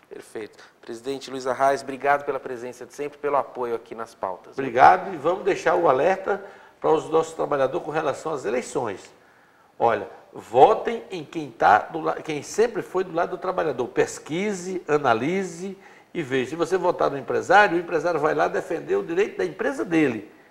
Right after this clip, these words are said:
Speaker 2: ou das empresas dos amigos dele. Agora, se você votar num representante do trabalhador,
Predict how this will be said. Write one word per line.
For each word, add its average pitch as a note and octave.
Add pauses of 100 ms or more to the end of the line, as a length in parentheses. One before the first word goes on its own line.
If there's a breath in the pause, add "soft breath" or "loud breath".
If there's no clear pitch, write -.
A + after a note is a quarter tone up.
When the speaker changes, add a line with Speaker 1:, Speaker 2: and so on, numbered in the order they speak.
(320 soft breath)
Speaker 2:
ou E3+
das F#3
empresas F#3
dos E3
amigos E3
dele. A#2+
Agora, C3+
se E3+
você E3+
votar D#3
num D#3+
representante D3
do C#3
trabalhador, C3